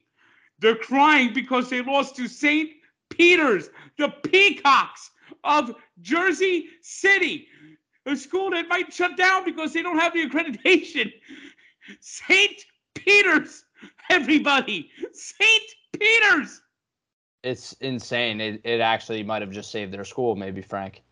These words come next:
Speaker 1: Saint Peter's on Saint Patrick's Day. Do you believe it?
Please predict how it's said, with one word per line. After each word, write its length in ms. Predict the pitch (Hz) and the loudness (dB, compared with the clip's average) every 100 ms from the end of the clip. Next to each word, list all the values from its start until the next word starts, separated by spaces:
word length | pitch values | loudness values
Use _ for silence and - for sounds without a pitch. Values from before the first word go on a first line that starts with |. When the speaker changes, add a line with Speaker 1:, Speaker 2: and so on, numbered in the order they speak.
| _ _ _ _ _ | _ _ _ _ _
Speaker 1:
Saint 440 | - 359 403 - | -2 2 2 0
Peter's 360 | 302 359 370 320 | -2 0 0 0
on 180 | 320 262 | -2 -2
Saint 400 | 330 349 339 - | -4 -4 -4 -2
Patrick's 460 | 294 294 254 247 | -2 -2 -14 -12
Day. 300 | 247 214 135 - _ _ _ _ _ | -6 -4 -6 -12 _ _ _ _ _
Do 180 | 262 349 | 0 2
you 240 | 302 339 | 4 2
believe 480 | 320 311 311 349 339 | 0 -4 2 4 4
it? 260 | 214 147 | 0 -4